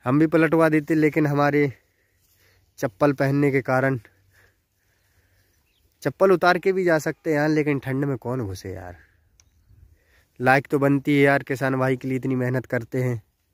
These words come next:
आप लोगों के लिए वीडियो डाल रहे हैं यार। चैनल सब्सक्राइब कर देना, सत्यम डेली ब्लॉगर,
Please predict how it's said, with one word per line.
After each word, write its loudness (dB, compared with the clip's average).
आप -4
लोगों 0
के -4
लिए 2
वीडियो 0
डाल 2
रहे 0
हैं 0
यार। -4
चैनल 0
सब्सक्राइब 0
कर 0
देना, 2
सत्यम -2
डेली 2
ब्लॉगर, 2